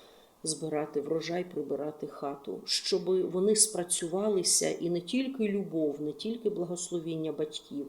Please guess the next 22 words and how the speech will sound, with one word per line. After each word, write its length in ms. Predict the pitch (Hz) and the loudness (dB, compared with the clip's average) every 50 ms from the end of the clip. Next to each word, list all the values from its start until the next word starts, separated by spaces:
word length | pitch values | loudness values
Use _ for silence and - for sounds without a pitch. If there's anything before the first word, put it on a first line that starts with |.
| - | -4
а 80 | - 180 | -4 -2
щоби 460 | - - - - 208 196 196 208 202 - | -2 -2 0 0 0 2 2 0 0 0
і 80 | - 214 | -2 -4
вони 500 | 190 190 220 220 214 202 180 160 139 - - 151 151 | 2 2 4 4 4 4 2 2 0 -2 -4 -8 -6
в 40 | 165 | -6
нову 260 | 170 160 160 165 160 | -6 -6 -6 -6 -4
сім'ю 460 | - - - 170 175 175 170 214 254 | -2 -2 0 0 0 -2 -2 -2 -2
увійшли 600 | 277 - - 175 156 170 175 170 - - 208 208 | -2 -2 -2 -4 -2 -2 -4 -4 -4 -2 0 0
уже 240 | 202 185 - 175 165 | 0 0 -2 -2 -2
як 260 | 156 160 156 - - | -2 -2 -4 -6 -12
пара, 500 | - - 202 214 240 240 208 175 156 - - - - - _ - | -6 -4 -2 -2 0 -2 -4 -6 -8 -10 -18 -20 -20 -20 _ -8
яка 440 | - - 165 - - 190 190 - - 170 160 - | -6 -6 -6 -4 -4 -4 -4 -4 -6 -10 -12 -4
вміє 260 | - 180 202 196 190 190 | 0 0 0 2 0 -2
комунікувати, 1080 | 196 - - 180 175 170 170 175 170 - - 170 165 165 156 139 139 - - - - - - - - - _ | -2 -4 -6 -4 -4 -2 -4 -6 -6 -6 -8 -6 -4 -4 -4 -6 -6 -10 -12 -12 -12 -12 -14 -20 -20 -12 _
яка 300 | - 160 - - - 143 139 143 - | -6 -6 -6 -6 -8 -8 -8 -8 -6
вміє, 500 | 147 165 190 202 190 196 185 175 170 170 - - - _ _ _ _ _ _ _ _ - | -2 0 0 0 0 0 -2 -2 -4 -6 -10 -16 -20 _ _ _ _ _ _ _ _ -14
м, 260 | - - - 135 - - - - | -10 -10 -8 -8 -8 -10 -10 -6
вирішувати 680 | - 151 156 165 190 202 196 - - 180 170 - - 160 | -4 -2 0 2 0 0 0 -2 -4 -4 -4 -4 -4 -6
разом 400 | 147 147 147 - 170 175 175 175 175 - - - - - | -6 -4 -6 -4 -4 -4 -4 -6 -8 -14 -20 -20 -20 -12
якісь 400 | - - - - 175 170 - - | -12 -12 -10 -8 -4 -4 -4 -4
конфлікти, 720 | - - - 165 160 - - 160 165 190 190 190 - - 160 | -4 -4 -6 -6 -6 -8 -10 -6 -6 -6 -6 -6 -10 -12 -12
проблеми, 760 | 147 - - 147 139 127 147 156 170 175 180 170 160 156 156 | -10 -4 -4 -4 -2 -2 -2 -2 0 -2 -2 -4 -4 -4 -6